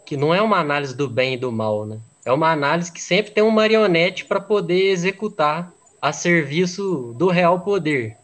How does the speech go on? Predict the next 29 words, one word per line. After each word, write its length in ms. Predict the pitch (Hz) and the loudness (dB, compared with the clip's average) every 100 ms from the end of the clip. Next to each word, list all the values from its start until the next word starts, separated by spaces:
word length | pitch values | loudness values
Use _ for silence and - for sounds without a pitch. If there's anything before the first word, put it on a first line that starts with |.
| _ _ - | _ _ -10
E 140 | 139 | -2
aí 220 | 160 156 | 0 0
que 100 | 180 | 0
é 60 | 226 | 2
o, 60 | 226 226 | 0 -2
o 220 | 190 226 | -6 -4
doido 420 | 143 180 220 160 | 2 4 6 4
pensar, 440 | - 170 147 151 147 | 0 0 0 0 0
o 80 | 139 | 0
dilema 420 | 147 143 151 175 | 0 0 0 0
das 280 | 175 160 139 | 0 0 0
redes 280 | 151 170 | -4 -2
é, 600 | 180 190 170 110 117 139 | -4 -2 -2 -2 -4 -4
é 80 | 139 - _ _ | -6 -12 _ _
sensacional 760 | - 170 180 185 202 175 160 | -6 -4 -4 -4 -2 0 0
por 180 | 165 208 | -2 -4
isso, 340 | 190 175 175 - | -2 -2 -4 -12
porque 440 | - 156 165 165 143 - - - | -10 -6 -2 -2 -4 -14 -14 -2
não 140 | 170 | 2
existe 440 | 190 165 226 - | 4 2 -4 -4
vilão, 640 | 190 202 151 151 143 110 120 | 0 0 4 4 2 0 -2
não 100 | 160 | -2
existe 440 | 151 190 214 170 | 0 -4 -4 -6
vítima. 480 | 127 135 123 - - - _ _ | -6 -6 -8 -12 -16 -20 _ _
Existe 840 | 120 120 117 147 175 175 220 226 151 120 | -8 -8 -4 -4 -4 -2 -2 0 -2 -4
uma 220 | 160 175 | 0 0
sociedade 800 | 175 175 - 190 143 143 196 208 | 2 -4 -2 -2 0 0 0 -2
em 100 | 214 | -4
que 240 | - 202 | -4 -10